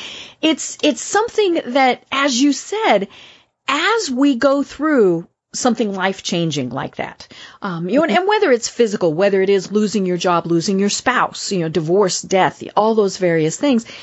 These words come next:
you know, it, it, we talked about them as, as pivots. It is how we get through that process that is, is obviously what is, is important. And, you know, I think so many times we struggle because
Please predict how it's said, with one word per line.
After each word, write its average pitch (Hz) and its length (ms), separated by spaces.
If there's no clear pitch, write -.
you 240 100
know, 214 60
it, 214 320
it, 190 400
we 196 160
talked 175 300
about 156 220
them 170 120
as, 175 140
as 170 260
pivots. - 520
It 262 120
is 330 380
how 262 360
we 262 160
get 233 200
through 214 240
that 185 240
process - 580
that 190 140
is, 196 240
is 208 240
obviously 202 500
what 170 200
is, 160 200
is 156 240
important. 170 540
And, 262 480
you 285 200
know, 226 180
I 233 80
think 294 180
so 359 140
many 349 160
times 240 260
we 208 80
struggle 233 500
because 262 640